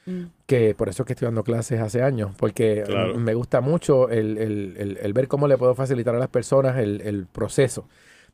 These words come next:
Speaker 2: Que en mi época, cuando no había internet, los procesos eran comprar libros,
Speaker 1: Ujú.
Speaker 2: eh, comprar revistas,
Speaker 1: Vete a la
Speaker 2: eh,
Speaker 1: biblioteca.
Speaker 2: a-, así, rómpete la cabeza,
Speaker 3: Ujú.
Speaker 1: <laughs> Y
Speaker 2: como tú
Speaker 1: rómpete la
Speaker 2: puedas.
Speaker 1: cabeza.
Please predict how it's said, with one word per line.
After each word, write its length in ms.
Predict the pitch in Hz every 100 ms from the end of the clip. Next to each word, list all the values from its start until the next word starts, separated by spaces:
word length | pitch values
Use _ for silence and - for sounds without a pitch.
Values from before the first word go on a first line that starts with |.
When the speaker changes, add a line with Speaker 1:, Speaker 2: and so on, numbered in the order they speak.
| -
Speaker 2:
Que 120 | 120
en 80 | 113
mi 100 | 120
época, 460 | 151 175 170 165 156
cuando 300 | 127 113 110
no 40 |
había 120 | 120
internet, 420 | 131 147 160 185 175
los 160 | 123 113
procesos 400 | 123 120 120 143
eran 160 | 151 147
comprar 340 | 123 120 117
libros, 520 | 165 160 156 151 - - _ 147 139
Speaker 1:
Ujú. 20 |
Speaker 2:
eh, 220 | 127 123 117
comprar 320 | 127 135 139
revistas, 640 | 151 135 123 135 127 131 135
Speaker 1:
Vete 220 | 131 120
a 20 | 117
la 80 |
Speaker 2:
eh, 40 | 117
Speaker 1:
biblioteca. 640 | 110 170 - 208 - 185 120 -
Speaker 2:
a-, 160 | 127 - 135
así, 240 | 127 135
rómpete 320 | 127 127 143
la 100 | 143
cabeza, 440 | 147 147 147 151 143
Speaker 3:
Ujú. 260 | 113 185 -
Speaker 1:
<laughs> 60 |
Y 100 | 220
Speaker 2:
como 180 | 151 131
tú 60 | 156
Speaker 1:
rómpete 20 |
la 40 |
Speaker 2:
puedas. 280 | 156 127 131
Speaker 1:
cabeza. 260 | 151 107